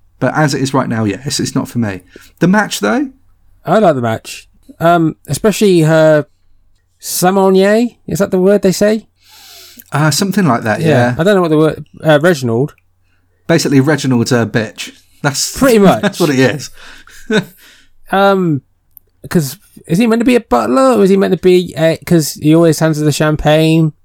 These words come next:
Speaker 1: He's, well, he's a bitch.
Speaker 2: Yeah.
Speaker 1: Like, that's,
Speaker 2: 'Cause
Speaker 1: he's
Speaker 2: that
Speaker 1: not a butler. He's not like a, he's kinda like the waiter.
Speaker 2: Yeah.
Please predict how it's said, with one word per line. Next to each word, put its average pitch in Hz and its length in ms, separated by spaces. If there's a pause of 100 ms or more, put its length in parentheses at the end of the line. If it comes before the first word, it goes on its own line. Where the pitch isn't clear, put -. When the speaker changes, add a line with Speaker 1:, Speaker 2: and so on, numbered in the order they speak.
(120)
Speaker 1:
He's, 180 260
well, 190 180
he's 156 120
a 147 100
bitch. 165 480
Speaker 2:
Yeah. 156 260 (840)
Speaker 1:
Like, 160 160
that's, - 400 (160)
Speaker 2:
'Cause 175 180
Speaker 1:
he's 214 100
Speaker 2:
that - 60
Speaker 1:
not 165 120
a - 20
butler. 131 560
He's 175 180
not 214 180
like 160 200
a, 143 440
he's 190 200
kinda 320 140
like 131 100
the 151 80
waiter. 180 580
Speaker 2:
Yeah. 170 300